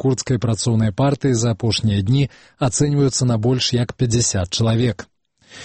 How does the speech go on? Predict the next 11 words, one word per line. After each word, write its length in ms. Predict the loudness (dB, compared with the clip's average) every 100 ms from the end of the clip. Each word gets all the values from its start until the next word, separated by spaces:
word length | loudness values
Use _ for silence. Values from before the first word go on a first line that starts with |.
| -18 -20 -12 -2
Злучаныя 480 | 0 2 2 0
Штаты 380 | 0 0 2 2
заклікалі 580 | 0 -2 -2 -2 0 0 2
да 80 | 2
неадкладнай 800 | 2 0 -2 -2 0 2 0 0
перадачы 600 | -2 0 0 0 0 -2 0
ўлады 480 | 2 2 2 2 0
ў 240 | 2 2
Йемене. 720 | 2 0 2 2 2 0 -2 -12 -20 -14 -2
У 20 | 0
заяве 320 | 2 2 2